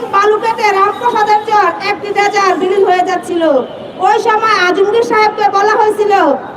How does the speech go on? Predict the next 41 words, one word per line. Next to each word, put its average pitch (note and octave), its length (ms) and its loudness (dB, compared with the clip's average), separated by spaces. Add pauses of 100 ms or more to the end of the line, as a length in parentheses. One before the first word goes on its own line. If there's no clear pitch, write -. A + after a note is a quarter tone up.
যে, - 80 -2
"এখানে G#4 360 -2
একটা G#4+ 300 -2
ড্রেজার G#4 360 0
ডুবে A4 240 0
গেছে, A4+ 300 0 (280)
আপনি F#4+ 180 -4
আসেন G#4 580 2
এই E4+ 180 0
ড্রেজারটাকে G4+ 540 -4
অ্যারেস্ট G#4 340 -2
করেন।" G4 360 0 (360)
উনি G4+ 240 0
বলে, A4 220 2 (160)
"আমি G4 120 2
দেখি G#4 300 0
নাই," G4 320 2 (380)
কারণ G#4 220 0
ওনাকে G#4+ 400 0
ছবি A4 240 0
দেওয়া A4+ 200 2
হয়েছে, G#4+ 320 0 (260)
এই G#4 100 0
যে A#4+ 60 -2
এই A4+ 120 0
ড্রেজারটা G#4 380 -2
এখানে G4 320 -2
আছে, E4 480 0 (280)
উনি G#4 200 0
দেখে A4+ 340 0
দেখো A#4 340 0
না G4 180 0
দেখার G#4 320 -2
ভান F#4+ 200 2
করছে। F#4 380 -2 (640)
আমি G#4+ 120 0
এই G#4+ 160 2
বিষয়ে G#4+ 680 0
ইউনুকে G#4+ 420 -2 (320)
অবগত G4 380 -2
করেছি, G#4+ 600 0